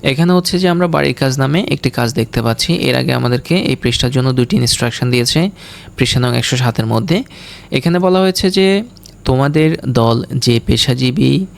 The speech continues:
মানুষটার কাজ দেখে সরল যন্ত্র সম্পর্কে এত কিছু জানলে, তাকে তো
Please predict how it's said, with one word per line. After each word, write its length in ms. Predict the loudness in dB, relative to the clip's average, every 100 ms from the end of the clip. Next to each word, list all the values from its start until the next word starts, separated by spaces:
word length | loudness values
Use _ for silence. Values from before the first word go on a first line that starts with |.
| -20 -20 -4
মানুষটার 540 | 0 2 0 0 0 0
কাজ 340 | -2 -2 -2
দেখে 420 | -2 -2 0 -2 -2
সরল 440 | -4 -2 0 2
যন্ত্র 320 | 2 0 0 -2
সম্পর্কে 720 | 0 -2 0 -2 0 -2 -2 -8 -20 -6
এত 200 | -4 -2
কিছু 500 | -2 -2 0 0 0 -2 -18 -8 -2
জানলে, 560 | 0 2 2 0 0 -2 -10 -20 -20 -20 -20 -20 -4
তাকে 320 | -2 0 -2
তো 340 | 0 2 0